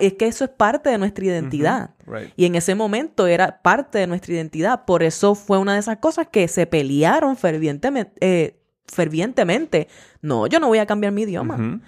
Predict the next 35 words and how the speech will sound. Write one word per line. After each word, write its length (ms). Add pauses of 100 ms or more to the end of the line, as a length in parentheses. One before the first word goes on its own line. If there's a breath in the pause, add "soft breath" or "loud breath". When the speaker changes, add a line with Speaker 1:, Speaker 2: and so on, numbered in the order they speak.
(220 loud breath)
Speaker 1:
Ah, 160
la, 180
las 140
cosas 260
hoy 140
pueden 160
ser 120
distintas, 460
pero 160
ese 160
era 80
el 120
caso 300
en 60
ese 220
momento. 420
Speaker 2:
Ujú. 80
Speaker 1:
No, 160
yo 140
no 80
voy 80
a 80
cambiar 260
mi 120
idioma 260
a 20
inglés. 560 (380 soft breath)
No, 100
mi 100
idioma 260
es 80
el 40
español. 580
Speaker 2:
Ujú. 340 (140 loud breath)
Speaker 1:
Ahora, 540